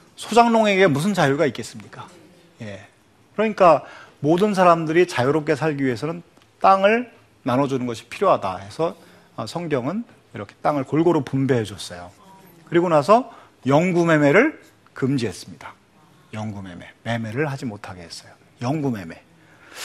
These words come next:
근데 뭐 정말 매매를 금지한 거냐? 그런 건 아니고요. 한시적인 매매를 금지했어요.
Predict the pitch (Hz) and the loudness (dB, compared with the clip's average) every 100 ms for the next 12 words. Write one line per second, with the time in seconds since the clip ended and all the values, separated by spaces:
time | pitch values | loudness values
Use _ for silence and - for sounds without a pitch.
0 | - - 202 220 202 202 180 156 - - | -14 -8 2 4 8 8 8 4 -2 -8
1 | 139 175 247 226 226 208 165 165 156 143 | 2 4 6 6 4 4 2 2 0 2
2 | 170 143 139 180 226 160 113 107 170 - | 0 0 0 2 4 4 2 -2 0 0
3 | - 233 254 233 240 220 151 123 131 165 | 0 2 2 2 2 2 0 2 0 -2
4 | - 123 110 92 - 76 | -6 -8 -8 -12 -14 -16